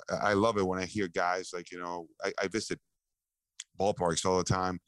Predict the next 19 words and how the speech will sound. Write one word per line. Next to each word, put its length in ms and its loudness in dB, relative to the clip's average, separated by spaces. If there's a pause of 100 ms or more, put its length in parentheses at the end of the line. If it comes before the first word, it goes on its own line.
(480)
uh, 160 0
throughout 200 0
the 60 -2
major 280 -4
leagues. 420 -2
You 100 -6
just, 380 -6
just, 380 -2
uh, 320 4 (520)
with 140 4
the 100 6
M 120 4
L 40 2
B 120 2
Network, 480 0
and 100 -2
I 60 -4
hear 220 -6
guys 440 -4